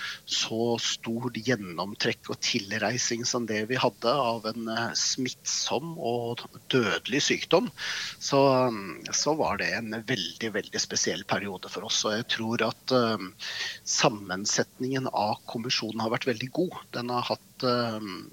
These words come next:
dyktige folk fra, fra økonomi- og bankvesenet, eh, fagfolk fra, eh, medisin og viruskunnskap. Det har vært, eh,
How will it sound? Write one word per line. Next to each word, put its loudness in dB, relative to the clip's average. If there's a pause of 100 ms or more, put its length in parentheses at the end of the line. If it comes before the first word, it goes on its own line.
(400)
dyktige -2
folk -4
fra, 2
fra 0
økonomi- -4
og -6
bankvesenet, 0 (460)
eh, -4
fagfolk -2
fra, 2
eh, -2
medisin 0
og 0 (160)
viruskunnskap. 2 (300)
Det 0
har 2
vært, -2
eh, 2